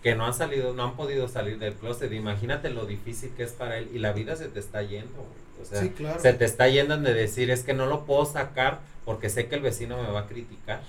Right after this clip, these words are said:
Speaker 1: o sé que mi hermano no me va a aceptar, o sé que mis padres no me van a aceptar". Es muy, muy complicado. Por eso siempre les digo yo, hay que tener la mente bien abierta. Te voy a decir otro, otro aspecto bien importante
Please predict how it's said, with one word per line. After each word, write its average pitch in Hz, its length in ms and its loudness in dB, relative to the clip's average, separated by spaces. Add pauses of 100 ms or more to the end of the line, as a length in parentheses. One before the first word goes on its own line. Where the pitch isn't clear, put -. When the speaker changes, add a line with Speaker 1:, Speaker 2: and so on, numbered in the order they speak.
(100)
Speaker 1:
o 101 80 -6
sé 113 180 -2
que 139 120 0
mi 135 100 -2
hermano 113 380 -4
no 127 140 -4
me 113 100 -8
va 104 80 -4
a 104 40 -4
aceptar, 107 480 -8 (220)
o 113 140 4
sé 139 300 4
que 175 100 0
mis 131 180 -4
padres 107 340 -4
no 101 140 -2
me 95 100 -8
van 90 220 -10
a 90 60 -12
aceptar". 95 380 -10 (260)
Es 127 240 4
muy, 147 400 6
muy 131 400 -2
complicado. 113 920 0
Por 113 140 0
eso 127 260 2
siempre 143 680 -2 (320)
les 110 180 2
digo 127 240 6
yo, 127 180 8
hay 123 140 4
que 135 100 -2
tener 131 300 2
la 131 120 0
mente 120 300 -4
bien 113 220 -8
abierta. 107 500 -6 (320)
Te 117 60 -2
voy 117 120 6
a 131 40 10
decir 151 320 4
otro, 135 480 4
otro 131 480 4
aspecto 123 560 2
bien 131 200 -2
importante 123 840 0